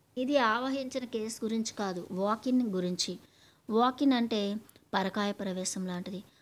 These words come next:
వాకిన్ల గురించి పదిహేనవ అధ్యాయంలో చర్చించడం జరిగింది. డోలోరిస్,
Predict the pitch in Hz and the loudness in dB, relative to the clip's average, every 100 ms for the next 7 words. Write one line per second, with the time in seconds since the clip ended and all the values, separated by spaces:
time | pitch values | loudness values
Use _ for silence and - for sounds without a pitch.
0 | _ 214 233 262 294 285 262 254 254 240 | _ 6 6 6 6 6 6 6 4 4
1 | 226 226 175 170 202 226 240 233 240 226 | 2 2 0 -2 -2 -2 -2 -4 -2 -2
2 | 233 247 233 226 240 254 240 233 226 220 | -4 -4 -8 -6 -8 -6 -4 -4 -4 -4
3 | 220 196 165 - _ _ _ _ _ _ | -4 -4 -8 -12 _ _ _ _ _ _
4 | _ - 196 185 185 214 220 220 | _ -2 2 4 2 0 -2 -4